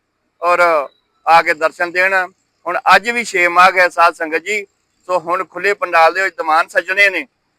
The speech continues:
ਉਹਨਾਂ ਦੀਵਾਨਾਂ ਦੇ ਵਿੱਚ ਦੋ ਜਥੇ ਪਹੁੰਚ ਰਹੇ ਆ ਔਰ, ਇਹ, ਕਥਾਵਾਚਕ ਭਾਈ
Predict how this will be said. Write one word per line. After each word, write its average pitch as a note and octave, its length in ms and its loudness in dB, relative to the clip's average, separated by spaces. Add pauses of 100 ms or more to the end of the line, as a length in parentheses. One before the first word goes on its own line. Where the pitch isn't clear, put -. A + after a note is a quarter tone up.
(100)
ਉਹਨਾਂ F#3 180 -2
ਦੀਵਾਨਾਂ E3+ 400 2
ਦੇ G#3 100 0
ਵਿੱਚ G3 240 -2 (680)
ਦੋ F#3+ 160 2
ਜਥੇ F3+ 280 0
ਪਹੁੰਚ G3+ 300 -2
ਰਹੇ A3 200 4
ਆ G#3 160 4 (340)
ਔਰ, F#3 200 -2 (440)
ਇਹ, E3 160 0
ਕਥਾਵਾਚਕ G3 760 4
ਭਾਈ F3 480 0